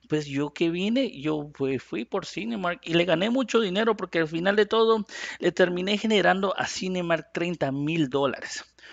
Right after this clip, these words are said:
¿Ok? Y era un dinero, lo que le podemos decir, seguro a un análisis como se debe hacer. Ahora, realmente el riesgo, y si se hubiera sabido que muchos inversionistas retailers iban a comprar esta empresa,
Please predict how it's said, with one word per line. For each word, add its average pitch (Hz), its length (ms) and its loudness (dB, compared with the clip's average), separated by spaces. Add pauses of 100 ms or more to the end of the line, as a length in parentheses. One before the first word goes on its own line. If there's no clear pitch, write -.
¿Ok? 131 260 -4
Y 160 260 2
era 175 120 4
un 180 200 -2
dinero, 170 580 0 (200)
lo 156 220 2
que 147 140 -6
le 135 120 -2
podemos 156 480 -2
decir, 165 180 -2
seguro 151 720 -2 (320)
a 135 120 0
un 156 240 0
análisis 147 560 0
como 120 300 -6
se 117 200 -6
debe 117 220 -6
hacer. - 320 -8 (260)
Ahora, 156 340 4 (420)
realmente 185 760 0
el 131 120 0
riesgo, 175 600 0 (240)
y 123 120 -10
si 117 160 -8
se 101 180 -12
hubiera 139 240 2
sabido 127 720 -2 (300)
que 120 280 -8
muchos 127 640 -2
inversionistas 120 720 -4
retailers 123 580 -2
iban 143 220 0
a 151 80 -6
comprar 131 280 2
esta 156 220 0
empresa, 170 500 0